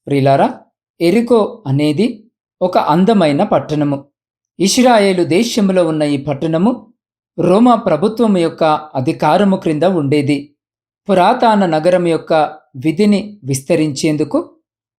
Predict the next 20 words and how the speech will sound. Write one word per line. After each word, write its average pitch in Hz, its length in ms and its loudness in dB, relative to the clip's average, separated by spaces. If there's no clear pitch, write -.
మార్గం 226 520 2
కోసం, 185 460 -2
ఇలా 202 240 4
ఇంకా 196 520 0
కొన్ని 185 460 -2
అవసరతల 160 580 -2
కోసం 151 460 -2
అక్కడ 165 260 -2
ఉన్న 220 420 2
చెట్లన్నిటినీ 190 680 0
నరికివేశారు. 143 840 0
కానీ 254 380 2
వాటిలో 233 760 0
చిక్కుకోకుండా 185 800 -2
ఒక 147 180 -2
మేడి 185 340 0
చెట్టు 208 280 -2
మాత్రమే 165 680 -2
చాలా 202 260 2
సంవత్సరాలుగా 160 1080 0